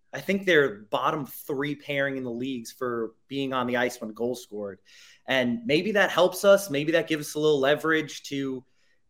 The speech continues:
maybe get him at a better price, but he's a good young player. You gotta go out and you gotta sign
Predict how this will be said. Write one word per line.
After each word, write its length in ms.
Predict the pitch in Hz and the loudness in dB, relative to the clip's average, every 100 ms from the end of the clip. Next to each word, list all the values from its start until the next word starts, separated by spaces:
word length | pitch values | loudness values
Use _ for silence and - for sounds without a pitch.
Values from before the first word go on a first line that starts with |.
| - 110 | -20 -4
maybe 220 | 127 135 | -2 -2
get 180 | 147 147 | 4 4
him 80 | 151 | 6
at 120 | 147 | 2
a 40 | |
better 260 | 147 143 143 | 4 6 6
price, 500 | - 151 147 175 - | 4 4 4 4 0
but 280 | - 143 131 - | 2 4 2 -2
he's 240 | 135 190 | -4 -4
a 60 | 208 | -2
good 220 | - 180 | 0 2
young 220 | 165 165 | 4 2
player. 560 | 147 143 143 147 143 139 - _ - | 2 2 4 6 4 0 -10 _ -6
You 100 | 135 | 2
gotta 200 | 156 160 | 2 4
go 180 | 160 | 4
out 200 | 151 147 | 6 6
and 80 | 135 | 2
you 60 | 135 | 0
gotta 180 | 135 135 | -2 -2
sign 420 | 147 135 139 131 | -4 -4 -4 -10